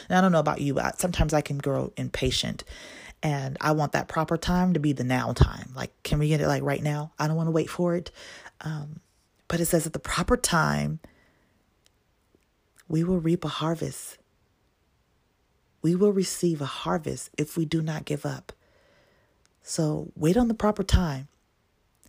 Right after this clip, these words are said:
Keep seeking, keep asking, keep knocking, keep pursuing. Don't give up. We never know when God is going to allow whatever it is we're seeking after to come to pass.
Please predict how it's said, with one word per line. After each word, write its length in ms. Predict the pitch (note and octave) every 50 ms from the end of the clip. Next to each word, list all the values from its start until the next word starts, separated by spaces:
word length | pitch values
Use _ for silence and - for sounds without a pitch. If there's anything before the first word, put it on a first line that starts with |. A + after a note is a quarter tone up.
| _ _ _ - _ _ _ _ _
Keep 240 | - - F3 F#3 F#3
seeking, 640 | - - - F#3 E3 - - E3 D3+ C#3+ C#3+ D3+ - _ - _ _ _ _ _ _ _
keep 240 | - - D#3+ D3+ -
asking, 400 | D3 C#3+ C#3 - - - C#3+ C3+
keep 220 | - - - E3 -
knocking, 460 | D#3+ D3 C#3 C3+ - - - C3+ B2
keep 260 | - - F#3 F#3+ F#3+
pursuing. 720 | - - - - - - - D#3+ D3 C#3+ C3+ C3+ B2+ C3 - _ _ _ - _ _ _ _ _ _ _ _ _ _ _ _ _ _ _ _ _ _ _ -
Don't 200 | D3+ E3+ F#3 F#3
give 200 | G3+ G3 F#3 G3
up. 220 | F#3 D#3 - - _ _ _ _ _ _ _ _ _ _ _ _ _ _ _ _ _ _ _ _ _ _ _ _ -
We 80 | C#3
never 540 | C#3+ D3 D3+ D#3 D3+ E3 F3 F#3 F#3+ G3+ G3+
know 560 | F#3+ F#3+ G3+ G3 F#3 E3+ D#3 D3 C#3+ C#3 D3+ - _ _ _ _ _
when 400 | F3 D#3+ D#3 D#3 D#3 E3 F3 F3+
God 300 | - F#3 E3+ E3 D#3+ D3+
is 140 | D3 D3
going 260 | - - D#3 D3+ D3 D3
to 140 | - - D#3+
allow 520 | D3 C#3+ C#3+ D3 D3+ D3+ D3 C#3+ C#3 C#3 - - - - - - - _ _
whatever 380 | - C3+ C3+ D#3 E3 F3+ G3+ G3+
it 80 | F#3
is 240 | G3 F#3+ F3+ - -
we're 100 | F3 E3+
seeking 480 | E3 - - - D#3+ D#3 - D3 C#3 C#3
after 400 | C#3 C#3 C3+ - - - D3 C3+
to 160 | - - D3
come 260 | - - - C#3 C#3
to 100 | - -
pass. 560 | - - - C3+ B2+ B2+ C3 - - - -